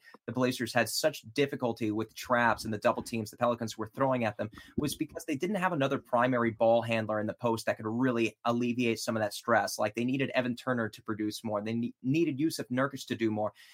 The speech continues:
And neither of those guys could really shoulder the offensive load, much in the way that Kevin Durant can. So do you think the Pelicans will still try to ensnare Steph Curry and Klay Thompson,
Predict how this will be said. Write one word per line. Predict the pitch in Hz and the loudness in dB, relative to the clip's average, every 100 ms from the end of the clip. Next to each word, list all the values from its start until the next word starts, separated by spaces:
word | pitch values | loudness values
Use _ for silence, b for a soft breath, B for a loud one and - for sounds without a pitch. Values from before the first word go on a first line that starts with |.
| - | -4
And | 131 | 0
neither | 156 151 | 2 2
of | 131 | 2
those | 127 - | 0 2
guys | 123 120 | 2 2
could | - 110 | -2 -2
really | 120 117 117 | 0 2 2
shoulder | - - 135 123 120 | 0 -2 0 0 2
the | 117 | 4
offensive | 107 - 113 101 | 4 2 -2 -2
load, | 113 120 113 b b | 0 2 2 b b
much | 120 160 190 | 0 2 2
in | - | 0
the | 120 | 0
way | 113 113 110 - | 2 2 2 -2
that | 98 | -4
Kevin | - 127 110 | -2 -2 -2
Durant | 98 101 101 127 135 - | -4 -6 -2 -2 -4 -4
can. | 107 95 104 b b | -4 -4 -8 b b
So | - 151 | -2 0
do | 190 | 0
you | |
think | 208 220 | -2 -4
the | 185 | 0
Pelicans | 165 170 147 - | 2 2 -2 -4
will | 120 | -6
still | 113 - 151 160 | -6 -4 -2 -2
try | - 127 127 | 2 4 4
to | 131 123 - | 4 0 0
ensnare | 120 117 - 113 123 | -4 -4 -4 0 0
Steph | 117 120 - | 0 -2 0
Curry | 123 120 | -2 -2
and | 117 | 0
Klay | 117 113 | -2 0
Thompson, | 113 117 - 127 | 0 0 0 -2